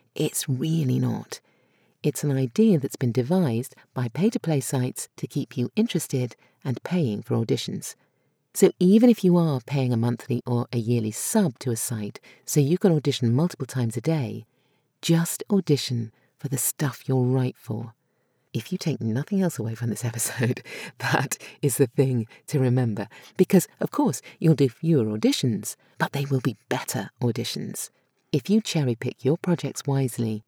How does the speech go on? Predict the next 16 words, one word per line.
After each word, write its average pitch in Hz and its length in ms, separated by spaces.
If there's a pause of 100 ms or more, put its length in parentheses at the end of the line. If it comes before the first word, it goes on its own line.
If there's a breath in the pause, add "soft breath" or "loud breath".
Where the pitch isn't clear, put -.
(160)
you'll 143 180
be 180 200
able 160 140
to 156 100
give 127 220
them 113 140 (260 soft breath)
all 180 280
this 139 320
love 151 600
and 117 100
attention, 117 720 (220)
and 135 160
you'll 123 100
have 120 180
a 123 60
much 131 440